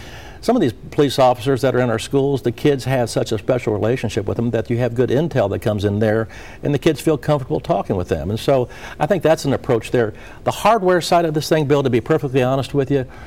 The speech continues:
is window dressing sometimes. Uh, with, uh, um, Marshall County High School, for example, they have eighty-seven exterior doors.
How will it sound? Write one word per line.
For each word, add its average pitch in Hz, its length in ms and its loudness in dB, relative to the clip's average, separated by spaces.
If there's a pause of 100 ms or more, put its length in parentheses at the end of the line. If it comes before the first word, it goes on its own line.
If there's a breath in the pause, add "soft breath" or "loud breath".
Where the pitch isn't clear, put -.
(140 loud breath)
is 107 160 0
window 131 260 4
dressing 165 440 0
sometimes. 170 560 -2 (340 loud breath)
Uh, 131 340 2
with, 143 440 0
uh, 113 480 2
um, 107 600 -6
Marshall 143 300 0
County 143 220 0
High 135 180 2
School, 110 200 -2
for 107 120 -2
example, 101 320 -2
they 113 120 0
have 98 180 -2
eighty-seven 131 560 0
exterior 117 440 -2
doors. 101 460 -6